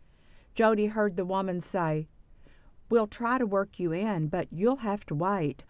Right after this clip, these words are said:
All these people have appointments." She knew then that she and her mother would have to sit there on display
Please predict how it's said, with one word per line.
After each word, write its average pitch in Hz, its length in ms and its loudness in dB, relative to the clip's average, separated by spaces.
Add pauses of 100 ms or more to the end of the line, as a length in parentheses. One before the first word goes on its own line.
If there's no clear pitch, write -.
(280)
All 226 180 4
these 214 340 0
people 165 360 -4
have 175 220 -4
appointments." 160 840 -6 (920)
She 247 300 2
knew 220 240 2
then 214 340 -2
that 147 160 -4
she 190 240 -2
and 175 120 -2
her 175 100 -4
mother 180 280 -2
would 160 140 -4
have 185 220 -6
to 165 80 -14
sit 202 300 -4
there 160 220 -2
on 175 200 -4
display 165 720 -2